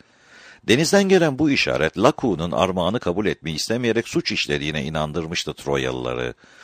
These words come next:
Poseidon da bu suçu böyle cezalandırmıştı. Bir de ünlü Theseus'un oğlu Hippolitos'u cezalandırmıştı deniz canavarlarıyla. Aslında cezalandırmak da değil, düpedüz haksızlıkta bulunmaktı bu.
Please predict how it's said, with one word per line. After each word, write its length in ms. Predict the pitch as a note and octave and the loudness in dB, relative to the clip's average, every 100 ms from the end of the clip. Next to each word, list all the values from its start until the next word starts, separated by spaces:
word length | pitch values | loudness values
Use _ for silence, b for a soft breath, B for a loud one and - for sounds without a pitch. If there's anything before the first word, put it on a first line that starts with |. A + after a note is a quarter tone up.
| B - | B 2
Poseidon 540 | G#2+ - D#3+ D#3 D3 | 2 4 4 4 4
da 140 | A2 F2+ | 2 2
bu 100 | B2+ | -4
suçu 380 | - - F#2 | -6 -4 0
böyle 280 | F2+ C3+ E2 | 4 4 4
cezalandırmıştı. 1120 | C#2 D2 B1+ B1+ B1 B1 C2 B1+ - B1 A#1 - _ _ _ _ - b b b b b - | 0 -2 -2 -2 -2 -4 -8 -6 -6 -6 -8 -10 _ _ _ _ -20 b b b b b 0
Bir 200 | G#3+ A3 | 2 6
de 120 | D#3+ | 6
ünlü 360 | - F3 C3 G#2+ | 6 2 2 0
Theseus'un 720 | - B2+ - E3+ G2+ D2 F2 | 0 -2 4 4 4 0 -2
oğlu 340 | D#2 C2+ C#2 G2 | 0 0 2 0
Hippolitos'u 720 | B2+ C3+ C#3+ E3 D2+ C#2+ D#2+ | 0 4 4 4 -4 -6 -4
cezalandırmıştı 880 | E2 C#2+ D2 C#2+ C2+ C#2+ D#2+ - C2 | -2 0 2 2 0 -4 -6 -6 -6
deniz 240 | C2 C2+ | -6 -6
canavarlarıyla. 920 | C2+ B1+ C2+ C2 C2 B1+ B1+ B1 B1 A#1+ b b b b b | -6 -4 -2 -2 -4 -4 -6 -4 -6 -8 b b b b b
Aslında 380 | C3+ - F#3+ E3+ | 4 6 4 6
cezalandırmak 800 | D#3 D3+ D#3+ D#3 D3+ D3+ E3 - | 6 6 6 4 4 0 0 -2
da 120 | C#2 | -2
değil, 280 | C#2 B1+ C3 | -2 -4 -4
düpedüz 400 | C#3 F3+ D#3 C3+ | 2 2 2 -2
haksızlıkta 600 | D3 C3+ B2+ C#3+ D3+ G#2 | -2 -4 -6 0 0 0
bulunmaktı 580 | D#2 C2 C2 - C2 | -4 -4 -6 -6 -8
bu. 180 | A#1 A#1+ | -6 -6